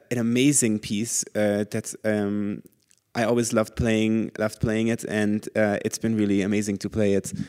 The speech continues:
with Marie, who plays the cello part, uh, so, uh, beautifully and with so much, uh, musicality and passion. And, um, so I'm really looking forward.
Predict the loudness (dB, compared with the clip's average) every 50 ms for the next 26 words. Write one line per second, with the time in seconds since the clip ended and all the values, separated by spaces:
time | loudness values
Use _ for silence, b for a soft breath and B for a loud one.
0 | B B B -4 -2 0 0 0 0 0 0 0 0 0 -2 -2 -4 -4 -6 B
1 | B B B B B B B 4 4 4 4 4 2 0 0 0 2 4 4 4
2 | 4 2 2 2 2 2 2 0 -2 -6 -6 -2 0 2 2 2 2 0 -2 -6
3 | b b b b b b b b b 0 0 4 6 8 8 10 10 8 8 8
4 | 6 6 6 6 6 4 2 0 0 0 -2 -2 -2 0 2 4 4 4 2 0
5 | 0 -2 -2 0 0 0 0 0 0 -2 -2 0 0 0 0 0 -2 -2 -2 -2
6 | 0 0 0 2 0 -2 -2 -4 -4 -4 -4 -6 -6 -6 -8 -8 -6 -4 -4 -4
7 | -4 -6 -8 -10 -10 -8 -6 -4 -4 -4 -4 -6 -10 -14 _ _ _ _ -20 b
8 | b b b b -4 -2 0 2 4 4 4 2 2 0 -2 -2 2 4 4 6
9 | 4 4 0